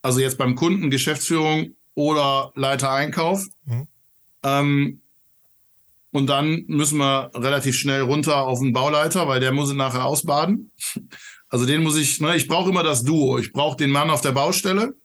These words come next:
Speaker 1: oder die
Speaker 2: Ja.
Speaker 1: Frau und in der, den im Backoffice. Und die zwei schieben mich dann durchs Unternehmen. Also bei, ne, bei, bei einer Strabag sagen die dann, „Ey, andere Direktion, rede mal mit den Jungs, das ist geil.“ Ähm, aber du brauchst dieses Duo. Und beim Hersteller ist es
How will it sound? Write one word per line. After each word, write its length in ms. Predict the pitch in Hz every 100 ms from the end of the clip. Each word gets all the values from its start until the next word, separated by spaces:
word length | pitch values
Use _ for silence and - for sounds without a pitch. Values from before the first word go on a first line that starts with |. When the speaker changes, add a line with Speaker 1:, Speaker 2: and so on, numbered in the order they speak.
| _ 147
Speaker 1:
oder 200 | 151 165
die 60 |
Speaker 2:
Ja. 60 | 170
Speaker 1:
Frau 440 | 185 180 220 220 _ _ _ _
und 220 | 160 160
in 100 | 185
der, 200 | 160 151
den 180 | 143 160
im 100 | 151
Backoffice. 500 | 147 147 135 113 120
Und 160 | 143 123
die 140 | 208
zwei 260 | 196 190 196
schieben 300 | 196 214 202
mich 120 | 185
dann 140 | 170
durchs 160 | 165 165
Unternehmen. 580 | 165 147 151 135 98 - _ _ _ _ _ -
Also 260 | 139 151
bei, 140 | 143 147
ne, 340 | 147 175 202 175
bei, 120 | 156
bei 200 | 151 151
einer 160 | 156 147
Strabag 560 | - 170 196 202 196 -
sagen 460 | 160 175 180 160
die 100 | 165
dann, 220 | 180 185
„Ey, 400 | 160 175 185 156
andere 320 | - 175 196 175
Direktion, 600 | 165 151 - 170 160 151
rede 200 | 196 196
mal 80 |
mit 100 | 180
den 100 | 175
Jungs, 260 | 175 196 190
das 180 | 175 160
ist 100 | -
geil.“ 340 | 160 139 - _ _ _ _ _
Ähm, 460 | 147 147 147 147 -
aber 180 | 151 160
du 80 | 156
brauchst 260 | 160 175
dieses 280 | 175 147 127
Duo. 420 | 156 185 220 233 - - _
Und 200 | 170 165
beim 180 | 160 156
Hersteller 540 | 196 254 202 202 196
ist 160 | 170 175
es 340 | 170 -